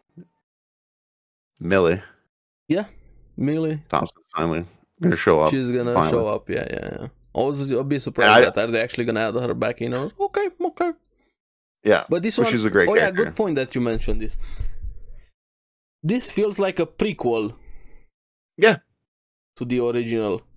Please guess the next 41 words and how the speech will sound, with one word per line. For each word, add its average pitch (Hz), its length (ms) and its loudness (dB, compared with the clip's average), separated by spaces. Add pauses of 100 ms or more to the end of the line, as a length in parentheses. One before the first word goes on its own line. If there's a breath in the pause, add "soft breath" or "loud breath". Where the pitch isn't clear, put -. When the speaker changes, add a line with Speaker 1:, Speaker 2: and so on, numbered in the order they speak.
(160)
Speaker 2:
You 151 120 0
could 170 360 -2
watch 160 380 -2
this 165 280 -2
and 160 140 0
then 165 140 0
watch 165 160 -2
the 143 120 0
original. 127 300 -2
It 110 100 -2
kinda 143 200 -2
starts 143 300 -2
Speaker 1:
But 131 380 4 (280)
Speaker 2:
after 156 440 -2 (1500)
Speaker 1:
I 101 140 6
Speaker 2:
the 123 40 2
Speaker 1:
don't 135 200 8
Speaker 2:
events 151 120 6
Speaker 1:
think, 143 160 4
Speaker 2:
from 117 180 -2
Speaker 1:
uh, 120 120 10
Speaker 2:
here. 107 160 4
Speaker 1:
um, 104 520 6 (1120)
if - 60 -6
I 120 40 0
remember 117 180 2
correctly, 98 360 2
like, 85 260 2
especially, 120 480 2
like, 76 60 -6
Knives, 78 560 -2
Knives 90 360 -2
might 269 160 -2
be, 208 200 -4 (180)
I - 80 -2
don't, 196 160 -4 (180)
he's 120 200 -4
probably - 360 -4
dead 131 320 2
now, 64 380 -6
honestly. 98 540 0